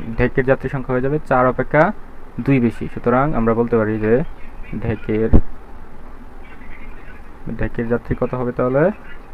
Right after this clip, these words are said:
ফোর এক্স, এটাকে চার গুণ করলে ফোর এক্স হবে, আর দুই যেহেতু বেশি, তাহলে টু প্লাস। আচ্ছা, এখন আমরা ভাড়ার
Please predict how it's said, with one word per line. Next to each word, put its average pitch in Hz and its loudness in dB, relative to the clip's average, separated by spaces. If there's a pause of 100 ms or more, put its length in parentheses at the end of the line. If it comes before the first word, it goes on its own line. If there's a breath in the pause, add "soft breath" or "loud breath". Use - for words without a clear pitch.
(200)
ফোর 123 2 (280)
এক্স, 117 -4 (140)
এটাকে 120 -4
চার 127 4
গুণ 123 0
করলে 123 2
ফোর 131 2
এক্স 131 -2
হবে, 156 0 (100)
আর 107 2
দুই 120 2
যেহেতু 117 0
বেশি, - -2
তাহলে 113 0
টু 127 4 (140)
প্লাস। - -4 (640)
আচ্ছা, - -8 (120)
এখন 117 0 (140)
আমরা 113 0 (120)
ভাড়ার 120 4